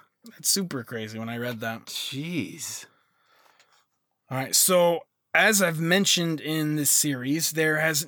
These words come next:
Speaker 1: there's never been a serious injury by a wild orca on a human. But there have been a couple instances that I want to go over from
Speaker 2: Okay.
Speaker 1: orcas in the wild.
Speaker 2: Oh,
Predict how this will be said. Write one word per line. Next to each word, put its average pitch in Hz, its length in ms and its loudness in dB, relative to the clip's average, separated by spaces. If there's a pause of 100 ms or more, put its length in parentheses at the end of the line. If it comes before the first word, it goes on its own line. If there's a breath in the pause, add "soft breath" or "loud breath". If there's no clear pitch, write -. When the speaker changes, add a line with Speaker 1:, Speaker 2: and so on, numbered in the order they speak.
(160)
Speaker 1:
there's 190 220 2
never 262 240 4
been 208 280 2
a 151 380 -2
serious 214 800 2
injury 135 580 2
by 143 540 0
a 135 140 -6
wild 160 480 2
orca 151 400 0
on 127 240 -8
a 127 40 -4
human. 135 560 -6 (920 soft breath)
But 277 120 2
there 330 140 2
have 285 340 2
been 233 420 2
a 190 80 -2
couple 202 400 -2
instances 117 800 -2
that 127 420 -4
I 127 160 -8
want 120 280 -8
to 127 80 -10
go 120 280 -4
over 107 360 -6
from 120 200 -8
Speaker 2:
Okay. 165 280 2
Speaker 1:
orcas 147 220 0
in 135 120 -4
the 113 80 -4
wild. 113 640 -2
Speaker 2:
Oh, 135 140 0